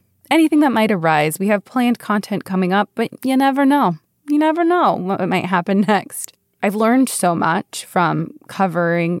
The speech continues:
Jen Shah. I think we really appreciate, like I said, being your source of information on this case. And we hope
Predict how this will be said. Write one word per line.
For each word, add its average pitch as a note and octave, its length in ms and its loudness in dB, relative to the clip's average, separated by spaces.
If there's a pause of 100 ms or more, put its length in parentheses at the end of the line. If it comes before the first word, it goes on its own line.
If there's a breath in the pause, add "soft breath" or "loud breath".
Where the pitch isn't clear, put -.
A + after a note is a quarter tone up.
Jen E3 300 -2
Shah. F#3 380 0 (120)
I A3+ 120 0
think B3 200 0
we G#3 380 0 (600)
really A3 320 2
appreciate, F#3+ 640 -2 (100)
like F3+ 120 -10
I E3+ 60 -2
said, E3 300 -2
being F3 220 -2
your E3+ 140 -2
source E3+ 420 -2
of E3 320 -4 (440)
information F3 960 -2 (200)
on D#3+ 420 -6 (220)
this E3 200 -10
case. - 540 -10
And F#3+ 80 2
we G3+ 120 4
hope A#3+ 280 2